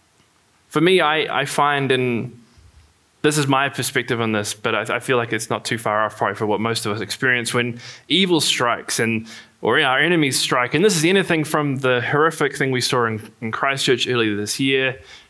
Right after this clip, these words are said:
to workplace misconduct to a grievance between family or friends. It's the full spectrum, because I think we, we encounter the full spectrum at different points of our lives. How do we respond? How is, do we as Christians respond? And I think we respond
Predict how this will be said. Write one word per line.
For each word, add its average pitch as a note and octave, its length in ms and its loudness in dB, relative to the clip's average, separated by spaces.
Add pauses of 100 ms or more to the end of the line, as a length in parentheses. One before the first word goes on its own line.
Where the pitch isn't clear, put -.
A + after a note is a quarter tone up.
to G#2 260 2
workplace A#2+ 580 0
misconduct A#2+ 1000 -2
to G#2 420 0 (540)
a A#2+ 40 0
grievance A#2+ 440 0
between A#2 260 -2
family G#2 320 -2
or F#2+ 80 -2
friends. - 480 -10 (200)
It's C#3 180 0
the D3+ 100 2
full E3+ 260 4
spectrum, G#2+ 540 -4 (360)
because C3+ 180 0
I B2 100 2
think C#3 200 -2
we, C3 160 -2
we B2 200 0
encounter B2+ 360 -2
the A2+ 100 0
full A#2 220 -2
spectrum G#2+ 360 -4
at G#2 60 -2
different G2 280 -6
points F#2 280 -6
of G2 80 -8
our F#2 140 0
lives. D2 420 -6
How F3 220 2
do G3 100 6
we F3+ 140 4
respond? C#3 440 -2
How F3+ 220 0
is, E3+ 140 0 (340)
do C3+ 140 2
we C#3+ 380 0 (280)
as A2+ 160 -4
Christians B2+ 480 -2
respond? B2+ 540 0
And A#2 80 0
I A2+ 80 -2
think C3 240 -4
we A#2+ 260 -2 (380)
respond A2 760 0